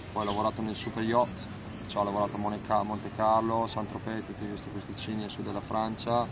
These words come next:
eh, Palma di Maiorca, su barche private, panfili di persone che avevano bisogno di un capitano che le gestiva, o comunque un primo ufficiale di bordo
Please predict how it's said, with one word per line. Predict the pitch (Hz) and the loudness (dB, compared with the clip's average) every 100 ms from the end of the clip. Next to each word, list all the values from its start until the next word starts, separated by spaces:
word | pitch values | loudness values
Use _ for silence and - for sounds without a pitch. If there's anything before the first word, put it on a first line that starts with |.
| - - - - - - - 98 | -6 -8 -8 -8 -8 -6 -4 -2
eh, | 98 98 101 | 0 0 0
Palma | 104 101 | 0 0
di | 101 | 0
Maiorca, | 101 98 113 117 110 - 113 117 117 117 - 110 | -2 0 2 2 2 2 4 4 4 0 -6 -6
su | - 104 107 110 - | -4 -2 0 2 4
barche | 110 107 104 | 4 4 2
private, | 90 107 107 107 107 110 | -2 4 6 8 6 0
panfili | 101 101 98 101 98 | 0 0 0 -4 -4
di | 98 98 | -4 -4
persone | 101 - 104 104 104 98 | -4 -4 -2 0 -2 -2
che | 98 92 - - | -4 -4 -8 -6
avevano | 101 101 101 | -4 -2 -2
bisogno | 101 104 104 | -2 -4 -4
di | |
un | 101 | -4
capitano | - - 101 104 101 | -6 -6 -4 -2 -2
che | 120 | -4
le | 120 | -2
gestiva, | 120 - 107 117 | -4 -2 0 2
o | 123 | 0
comunque | 127 104 98 | 0 -2 -2
un | 101 | -2
primo | 107 104 - - | -2 -4 -4 -8
ufficiale | - 107 104 | -4 -2 -2
di | |
bordo | 123 117 110 113 | 0 2 2 0